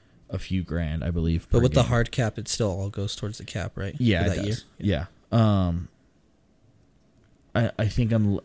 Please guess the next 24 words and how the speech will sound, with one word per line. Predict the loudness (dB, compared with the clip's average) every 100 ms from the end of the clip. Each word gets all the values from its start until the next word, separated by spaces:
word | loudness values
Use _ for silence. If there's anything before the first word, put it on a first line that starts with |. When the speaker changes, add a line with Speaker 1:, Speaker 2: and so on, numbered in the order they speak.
| -2 2
Speaker 1:
besides | 2 0 -2 0 0 -2 -4
the | -6
game | -6 -4 -4 -4 -6
checks | -8 -10 -10 -10
or | -8
something. | -6 -8 -8 -10 -10 -18 _ _ _ _ _ _ _ -6
Speaker 2:
Mm, | -2 -2
well. | -2 0
Speaker 1:
Like, | 2 4
how, | 4 4 2 0
however | 2 2 2
the, | 0
'cause, | 2 6 6
like, | 6 4
the | 4
signing | 4 4 6
bonus | 6 6 4 2
in |
any | 4 4
sport | 6 6 6
is | 2
always | 2 0
fully | 0 0 0
guaranteed. | 0 0 0 0 0